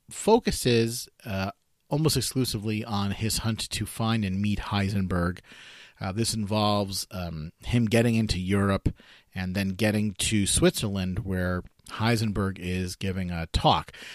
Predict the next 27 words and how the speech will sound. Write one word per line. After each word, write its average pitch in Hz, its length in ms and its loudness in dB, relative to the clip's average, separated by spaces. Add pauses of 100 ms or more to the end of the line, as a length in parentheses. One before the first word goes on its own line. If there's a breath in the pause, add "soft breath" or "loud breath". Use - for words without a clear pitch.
(260 loud breath)
Um, 92 580 0
he 104 160 0
has 98 180 0
to, 95 180 -2
he 101 140 -2
wants 98 220 2
to 101 80 0
attend 98 260 0
the 87 40 0
lecture 90 340 0
and 87 100 -2
then 82 120 -6
find 92 280 -4
a 92 40 -2
way 90 100 -2
to 87 60 -2
meet 117 200 2
Heisenberg. 80 500 -4
Along 113 280 4
the 98 80 2
way, 127 320 4
they 120 100 4
have 95 180 0
to 104 60 -4
get 98 160 -2
into 98 260 -4
Italy, 117 380 2